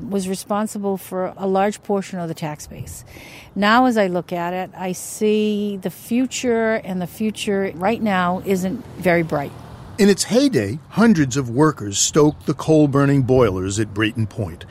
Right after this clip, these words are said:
Speaker 2: The plant generated enough electricity to power a million and a half homes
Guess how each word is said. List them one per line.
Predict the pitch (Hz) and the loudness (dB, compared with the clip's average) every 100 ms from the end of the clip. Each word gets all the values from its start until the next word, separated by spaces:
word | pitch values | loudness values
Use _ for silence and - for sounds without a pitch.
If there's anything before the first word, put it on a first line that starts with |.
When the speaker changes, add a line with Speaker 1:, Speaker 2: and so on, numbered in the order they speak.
| - - - | -16 -14 0
Speaker 2:
The | 160 | 0
plant | - 214 226 175 | 2 2 2 2
generated | 135 202 196 190 185 151 | 2 4 6 6 4 2
enough | 117 117 165 147 | 2 2 0 0
electricity | 131 - 156 143 143 147 | -2 -2 -2 0 0 -2
to | - | -4
power | - - 127 123 - | -10 -2 0 0 -2
a | 117 | -4
million | 101 127 147 139 139 | 0 2 4 2 0
and | 123 | 0
a | |
half | 104 110 104 | -2 -4 -4
homes | - 87 80 - | -6 -8 -8 -12